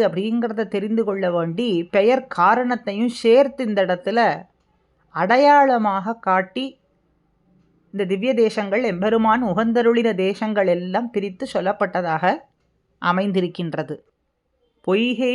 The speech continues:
பூதன் பேயார் பொன்மழிசை கோன் மாறன் செய்ய மதுரகவி சேரர் பிரான் வையகம் என் பட்டர் பிரான் கோதை தொண்டர் பாதப்பொடி பாணன் கட்டவிழ் கார்வாட் கலியன் காப்புன்னு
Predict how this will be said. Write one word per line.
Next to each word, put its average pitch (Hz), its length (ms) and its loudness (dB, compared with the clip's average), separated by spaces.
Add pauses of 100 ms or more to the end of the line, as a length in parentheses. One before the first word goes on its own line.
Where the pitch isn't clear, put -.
(100)
பூதன் 214 480 -2
பேயார் 214 640 2
பொன்மழிசை 240 640 0 (100)
கோன் 220 400 0
மாறன் 220 520 2
செய்ய 208 380 -4
மதுரகவி 220 680 0
சேரர் 208 460 -4
பிரான் 185 380 -2 (800)
வையகம் 240 540 2
என் 240 200 0
பட்டர் 233 400 0
பிரான் 214 360 0
கோதை 214 380 0 (100)
தொண்டர் 214 460 -2
பாதப்பொடி 208 840 0
பாணன் 208 500 -2
கட்டவிழ் 226 580 -4
கார்வாட் 220 680 0
கலியன் 202 540 -4
காப்புன்னு 202 840 2